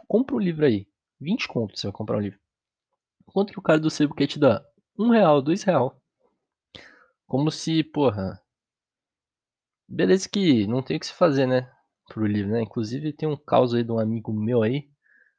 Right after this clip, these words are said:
não vou citar nome, mas um, um maluco,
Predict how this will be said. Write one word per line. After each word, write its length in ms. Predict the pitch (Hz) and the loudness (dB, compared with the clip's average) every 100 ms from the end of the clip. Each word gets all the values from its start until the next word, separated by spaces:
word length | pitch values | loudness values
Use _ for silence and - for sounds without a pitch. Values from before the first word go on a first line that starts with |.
| _ _ _ | _ _ _
não 140 | - 98 | -12 -10
vou 100 | 107 | -10
citar 300 | - 110 101 | -2 2 2
nome, 480 | 113 147 104 110 - | 2 0 -4 -10 -12
mas 240 | 98 104 | -8 -8
um, 320 | 127 165 226 - 151 | -8 -8 -10 -10 -6
um 80 | |
maluco, 540 | 175 - 143 160 - | -2 0 0 -2 -8